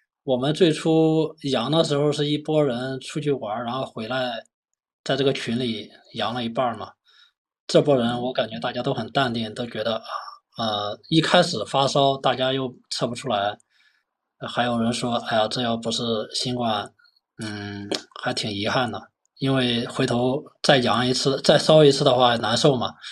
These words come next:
最好一次就是，最好是感染了嘛，大家心态都还，都还挺好的。但是好像外地的对这个事儿就感觉很不一致。那比如说像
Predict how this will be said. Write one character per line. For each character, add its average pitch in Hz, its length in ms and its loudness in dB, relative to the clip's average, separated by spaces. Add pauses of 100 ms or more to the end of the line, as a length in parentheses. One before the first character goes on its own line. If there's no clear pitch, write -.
(160)
最 156 100 6
好 113 160 4
一 110 120 0
次 127 260 2
就 123 180 0
是， 120 120 -2
最 - 140 4
好 104 140 2
是 131 140 0
感 107 160 2
染 113 180 0
了 95 80 -4
嘛， 95 120 -8 (420)
大 131 140 6
家 120 160 6
心 143 200 4
态 131 140 6
都 127 140 4
还， 113 320 4 (420)
都 - 100 0
还 127 140 6
挺 123 240 2
好 104 240 2
的。 117 260 -8
但 151 160 6
是 151 160 6 (760)
好 131 120 6
像 160 160 8
外 208 160 10
地 180 140 2
的 131 300 0 (220)
对 170 140 6
这 151 120 6
个 151 80 6
事 151 120 2
儿 123 300 2 (340)
就 151 120 0
感 104 200 2
觉 127 380 -2
很 123 260 -8
不 147 120 2
一 131 100 2
致。 127 260 -6 (200)
那 160 80 0
比 156 120 -4
如 123 80 -2
说 147 140 4
像 151 340 2